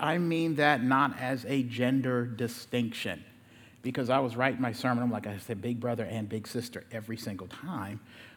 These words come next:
But in Scripture, when we see sons and we see brothers, um,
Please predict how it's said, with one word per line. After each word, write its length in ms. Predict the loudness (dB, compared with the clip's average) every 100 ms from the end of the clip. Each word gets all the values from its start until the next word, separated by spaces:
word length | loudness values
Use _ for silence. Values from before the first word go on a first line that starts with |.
| -4
But 180 | -4 0
in 100 | -2
Scripture, 540 | -2 -4 -4 -2 -4
when 220 | 0 2
we 100 | 2
see 240 | 2 -2 -4
sons 680 | -4 -2 0 0 0 -2 -6 -6
and 160 | -4
we 120 | -2
see 240 | -4 -4 -6
brothers, 760 | -4 -6 -4 -4 -4 -6 -10 -12 -20 -14
um, 220 | -8 -6